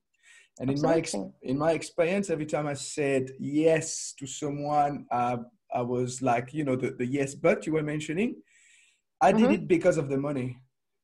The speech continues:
Speaker 1: 'cause I
Speaker 2: Uh-huh.
Speaker 1: was, I was, um, kind of hypnotized by the money, by the cash
Speaker 2: Yes.
Speaker 1: illusion, you know, and I thought the money looks good, but it never does actually, 'cause it's such a
Speaker 2: It
Speaker 1: pain
Speaker 2: will
Speaker 1: in the
Speaker 2: cost you
Speaker 1: ass. <laughs>
Speaker 2: more.
Speaker 1: Yeah,
Speaker 2: It will cost you
Speaker 1: exactly.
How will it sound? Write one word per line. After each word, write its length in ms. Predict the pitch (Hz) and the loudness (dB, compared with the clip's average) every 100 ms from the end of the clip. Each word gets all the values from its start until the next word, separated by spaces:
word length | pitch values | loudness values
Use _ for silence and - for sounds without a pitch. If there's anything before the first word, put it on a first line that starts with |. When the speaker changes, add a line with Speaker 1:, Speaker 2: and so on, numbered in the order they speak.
| _ _ - | _ _ 0
Speaker 1:
'cause 220 | 196 240 | 6 10
I 80 | 240 | 10
Speaker 2:
Uh-huh. 60 | 208 | 10
Speaker 1:
was, 180 | 147 - | 4 0
I 120 | 143 | 4
was, 580 | 160 170 147 - - - _ _ | 6 4 2 -4 -10 -12 _ _
um, 320 | 131 131 131 131 - _ | 0 2 -2 -8 -18 _
kind 220 | - 165 160 | -2 -2 0
of 340 | 147 - - - | -2 -6 -12 -2
hypnotized 760 | 202 190 175 175 165 165 143 147 | -2 -2 -4 0 2 2 -2 -4
by 160 | 156 | -4
the 100 | 151 | -2
money, 360 | 151 165 208 220 | -4 -2 -2 -2
by 120 | - 151 | -2 -2
the 80 | 147 | -2
cash 360 | 165 180 175 | -2 -2 2
Speaker 2:
Yes. 460 | 226 240 220 214 - - - | 8 12 10 8 -4 -14 -4
Speaker 1:
illusion, 600 | 185 190 190 180 240 233 | 2 4 6 6 6 4
you 100 | 175 | 2
know, 200 | 196 240 | 2 0
and 160 | - 156 | -2 -2
I 120 | 156 | -2
thought 320 | - 196 190 | 0 2 2
the 60 | 151 | 2
money 200 | 175 196 | 0 2
looks 260 | 180 180 | 2 0
good, 240 | - 233 196 | 0 -2 0
but 120 | 185 | 2
it 80 | 196 | 4
never 420 | 196 214 269 226 | 4 4 2 0
does 420 | 180 247 214 - - | 2 2 2 0 -6
actually, 420 | 143 - 131 127 | -6 -4 -4 -4
'cause 240 | 127 170 | -4 -4
it's 180 | 190 - - | -6 -8 -8
such 220 | 208 - 254 | -6 -4 0
a 60 | 196 | 4
Speaker 2:
It 60 | 247 | 8
Speaker 1:
pain 100 | 262 | 8
Speaker 2:
will 60 | |
Speaker 1:
in 60 | 247 | 6
the 80 | 185 | 6
Speaker 2:
cost 220 | 277 - | 6 6
you 80 | 320 | 4
Speaker 1:
ass. 40 | 269 | 6
<laughs> 80 | |
Speaker 2:
more. 300 | 320 320 185 - - | 6 4 2 0 -4
Speaker 1:
Yeah, 180 | 285 262 | 4 6
Speaker 2:
It 100 | 247 | 8
will 100 | 247 | 8
cost 280 | 226 262 - | 8 6 10
you 80 | |
Speaker 1:
exactly. 40 | 302 | 10